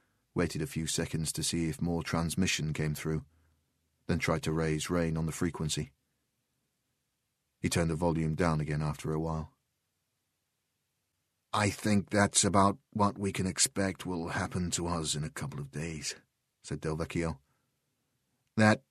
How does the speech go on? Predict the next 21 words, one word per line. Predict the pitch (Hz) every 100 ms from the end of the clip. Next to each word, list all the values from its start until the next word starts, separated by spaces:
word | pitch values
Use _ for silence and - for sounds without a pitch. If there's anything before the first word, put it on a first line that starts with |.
| -
fungus | - 110 104 98 95 -
will | 98 98
stop | - 104 98 90
at | -
nothing | 104 107 - 80 71
to | 73
get | 82
intelligent | 80 78 90 90 85 82
life. | 87 - - _ _ _ _ _ _ _ _ _ _ 117
Once | 127 123 135
it |
has | 113 120 120
the | 107
soldiers | - 143 120 101 98
who | 110 104
survive, | 107 92 104 101 98 - _ _ _ - - - -
they'll | 95 101
come | - 104
after | 104 104 -
the | 92 92
station. | - 110 95 82